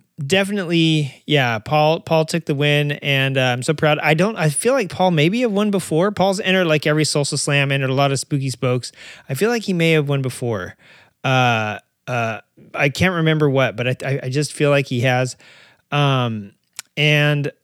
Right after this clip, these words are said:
yeah, so I don't keep track of that stuff 'cause I don't care if you've won before. I don't wanna know. I st-, I statistically don't wanna know 'cause I don't wanna feel bad that I keep giving the same person the same, uh, thing over and over. If you keep winning,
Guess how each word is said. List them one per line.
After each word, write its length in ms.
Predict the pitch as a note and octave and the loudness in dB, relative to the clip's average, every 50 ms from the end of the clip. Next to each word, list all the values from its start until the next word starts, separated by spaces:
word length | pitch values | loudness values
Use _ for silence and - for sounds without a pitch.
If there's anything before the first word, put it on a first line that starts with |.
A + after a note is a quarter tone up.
| _ _ _ _ _ _ _ _ _ _ _ - | _ _ _ _ _ _ _ _ _ _ _ -12
yeah, 360 | D3+ C#3+ D3+ D#3 D3 B2+ - C3+ | -6 0 0 2 2 2 0 -2
so 220 | - - D3+ C#3 | -2 0 0 0
I 200 | B2+ C#3 D3+ F3 | 2 2 0 2
don't 240 | F3+ F3+ F#3+ F#3 - | 2 2 0 0 -4
keep 240 | - - F#3+ F3 - | -4 -4 -4 -2 -2
track 240 | - F3 E3+ F3 - | 0 0 0 0 0
of 20 | |
that 140 | D3 A#2 G2+ | -4 -4 -4
stuff 200 | - - A#2+ G2+ | -4 -6 -6 -6
'cause 140 | - C3 C3 | -4 -2 0
I 80 | C#3+ | 0
don't 140 | D#3+ F3+ D#3+ | 0 0 0
care 240 | - - F#3 F3+ D3 | -2 -2 0 0 0
if 100 | C3+ - | -2 -2
you've 140 | C#3+ C3 C3 | -4 -2 0
won 160 | C#3+ C#3+ C3+ | -2 -2 -2
before. 280 | B2+ B2 - D3+ C3 B2 | -4 -4 -2 -2 0 0
I 120 | C#3+ D#3+ | 0 0
don't 100 | E3+ D#3 | 0 0
wanna 220 | D#3+ E3 D#3 D3+ | 0 0 0 0
know. 340 | D3 D#3 D#3+ D3 B2 G#2+ G#2+ B2 | 0 0 0 -2 -2 -6 -8 -8
I 200 | B2 C3 C#3 C3+ | -2 -2 -2 -2
st-, 280 | - - - - - | -2 -6 -10 -8 -2
I 140 | C3 C3 B2 | 0 0 0
statistically 960 | A#2 - - - - - D3+ - - F#3 F#3+ - - F3+ D#3+ - E3 D#3 D3 | 0 -4 -8 -10 -6 -6 -6 -2 0 -2 0 0 0 -4 0 2 2 2 4
don't 240 | C#3+ D3 D3 D3 A#2+ | 4 4 4 4 4
wanna 160 | C#3+ D3 C#3 | 2 0 2
know 180 | C#3+ D3 C#3 C3 | 4 4 2 2
'cause 120 | - - | 2 0
I 40 | C#3 | 0
don't 120 | C3+ C#3 | 0 0
wanna 180 | C#3 D3 D3 C#3 | -2 -2 -2 -2
feel 220 | B2+ - C#3+ C3 | -2 0 0 0
bad 240 | A#2+ C3+ C3+ C3+ B2+ | 2 2 0 0 0
that 100 | C3 B2+ | 0 -2
I 60 | B2 | -4
keep 280 | A#2+ A#2+ - - E3 D3 | -4 -6 -4 -4 -4 0
giving 200 | C#3+ D3+ C#3+ C#3+ | 0 0 0 0
the 100 | C3+ A#2+ | -2 -2
same 220 | - D3 C3+ B2+ | 0 0 -2 -2
person 320 | A#2 - C#3+ C#3 - - C3 | 0 0 -2 -2 -2 -2 -4
the 80 | A#2 | -4
same, 420 | A#2 - C#3+ C3+ C3 C3 C3 C3+ B2+ - - - - - - - - - - | -2 0 0 0 0 0 0 -2 -4 -4 -10 -20 -20 -20 -20 -20 -20 -10 -2
uh, 160 | B2+ B2+ B2 | 0 0 0
thing 260 | A2 - D3+ D#3 D3+ D3 | 0 0 -2 -2 0 0
over 160 | D3+ C#3+ D3 | 0 2 2
and 80 | C#3+ C#3+ | 2 2
over. 300 | D3+ D#3 E3+ F#3 F#3 F3+ - - - - _ - | 2 2 2 0 0 -4 -10 -20 -20 -16 _ -2
If 160 | C#3+ D3+ - | -2 0 2
you 100 | F#3+ F#3 | 2 0
keep 260 | D#3 - - A#3 G#3 F3+ | 0 2 0 0 0 0
winning, 640 | F3+ G3 A3+ C4 A#3+ G3 E3 D#3 D#3 D#3 D3+ | 0 0 0 2 2 2 2 0 0 -2 -4